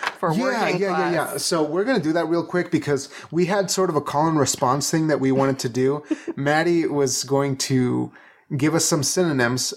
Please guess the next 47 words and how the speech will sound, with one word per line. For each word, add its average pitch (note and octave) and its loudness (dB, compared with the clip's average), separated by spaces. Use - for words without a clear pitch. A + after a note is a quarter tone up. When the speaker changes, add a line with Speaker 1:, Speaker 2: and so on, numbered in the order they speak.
Speaker 2:
of, B2 2
of A#2 -2
just C3 -4
kind D3 -2
of B2 -2
working C3+ -2
class, A#2+ -2
and C3 0
then C#3+ 2
I C#3+ 2
would C3 0
shout B2+ 0
podcast C3 -2
at A#2+ -2
the A#2+ -2
end A#2 -4
so - -6
that A#2+ -2
we B2+ 0
can C3 -2
complete B2 0
it, E3 2
because C3 0
we're C3+ 2
a C3 -2
couple D3 -2
and A#2 -4
we A#2 0
kinda A#2 -4
tend A#2+ -6
to A2 -4
do A2+ -2
that A2 0
anyway. C#3 0
And B2 -4
I A#2+ 0
think B2+ -2
that A#2+ 2
it A#2 0
would A#2 -2
be A#2 -2
really A2+ 0
nice A2+ -2
if A2 -4
we A#2 -2
kinda A2 -6
get A#2 0